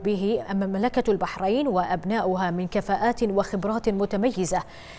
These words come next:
لتولي مختلف المسؤوليات والمناصب الدولية الرفيعة. وهو إحدى مخرجات المشروع الإصلاحي لحضرة صاحب الجلالة الملك حمد بن عيسى آل خليفة ملك مملكة البحرين، الذي رسخ مكانة البحرين على كافة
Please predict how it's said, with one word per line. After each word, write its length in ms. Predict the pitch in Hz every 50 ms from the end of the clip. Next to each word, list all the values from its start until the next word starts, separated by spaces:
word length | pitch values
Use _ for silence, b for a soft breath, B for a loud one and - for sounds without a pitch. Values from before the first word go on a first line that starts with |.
| B B B
لتولي 540 | 202 185 - 190 175 185 208 220 202 196
مختلف 440 | 190 190 185 - - 226 214 208 -
المسؤوليات 720 | 196 180 190 196 - 190 196 190 185 175 196 208 240 - 247
والمناصب 540 | 269 262 202 196 175 170 170 - - 185
الدولية 480 | 180 160 - 190 175 175 165 - 170 156 -
الرفيعة. 500 | 190 - 208 - 277 247 196 - - - - - - B B B B B B B B B -
وهو 280 | 196 170 170 170 170
إحدى 500 | 170 - - 233 - - - - 190 180
مخرجات 580 | 165 180 196 - - 208 190 - 226 226 220 208
المشروع 420 | 190 185 180 - - 214 202 180
الإصلاحي 560 | 196 185 190 - - 190 175 - - 196 233
لحضرة 440 | 277 254 - - - 175 170 - 208 - 226
صاحب 380 | 202 - 233 208 - 240 202
الجلالة 540 | 226 220 - 233 202 175 - 151 160 196 233 - B B B B B B -
الملك 340 | 247 247 233 226 226 220 -
حمد 320 | - 214 190 180 165 175
بن 100 | 190 180
عيسى 500 | 175 196 202 180 - 196 180 180 202 208
آل 80 | 190 170
خليفة 540 | - 190 185 185 214 226 - - 220 214
ملك 340 | 208 214 269 285 285 - -
مملكة 480 | 208 185 170 165 185 202 - 214 190 202
البحرين، 540 | 180 175 170 - - 180 190 240 294 320 - B B B B B B B -
الذي 300 | 170 175 175 160 190 180
رسخ 400 | 185 240 240 - - 208 - -
مكانة 480 | 190 185 185 185 - 269 254 226 214 208
البحرين 560 | 220 196 190 190 185 - - 208 214 240 269 262
على 260 | 220 196 180 170 180
كافة 420 | - - 254 247 240 - 220 208